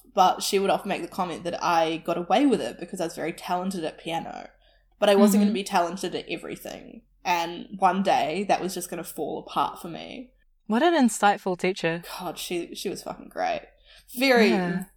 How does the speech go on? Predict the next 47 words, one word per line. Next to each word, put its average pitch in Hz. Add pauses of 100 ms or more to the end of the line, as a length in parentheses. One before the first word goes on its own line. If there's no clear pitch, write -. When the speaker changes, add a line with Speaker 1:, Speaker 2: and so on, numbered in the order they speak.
(120)
Speaker 1:
very 202
blunt 175
with 190
me 156
all 147
of 160
the -
time. - (280)
She 233
once 202
asked 170
me 180
what 170
I 165
would 170
do, 151 (720)
uh, - (200)
if 190
I 180
didn't 180
have, 151
you 156
know, 92
like, -
um, - (400)
some 202
key 151
thing -
to -
rely -
on. -
I'm 185
like, 185
"Psh, -
I'll 196
get 190
by 185
on 190
my 175
good 180
looks 180
and 175
charm." 170
And 202
she -
was 196
like, -